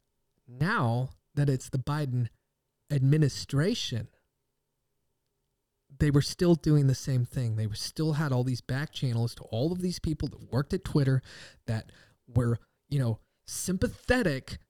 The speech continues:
to the Biden administration, and they did the same things when he became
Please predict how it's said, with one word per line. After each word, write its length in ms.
to 320
the 100
Biden 400
administration, 1000
and 140
they 140
did 260
the 80
same 400
things 680
when 300
he 180
became 1000